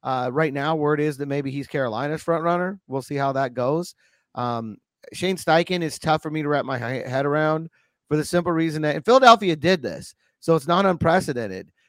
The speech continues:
but you're gonna be hiring the offensive coordinator of the offensive coordinator of the guy you fired.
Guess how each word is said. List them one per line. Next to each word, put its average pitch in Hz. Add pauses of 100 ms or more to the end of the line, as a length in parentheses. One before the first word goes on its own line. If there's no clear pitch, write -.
(180)
but 160
you're 175
gonna 196
be 180
hiring 165 (580)
the 143
offensive 170
coordinator 156
of 147
the 147
offensive 156
coordinator 143
of 139
the 143
guy 151
you 139
fired. 170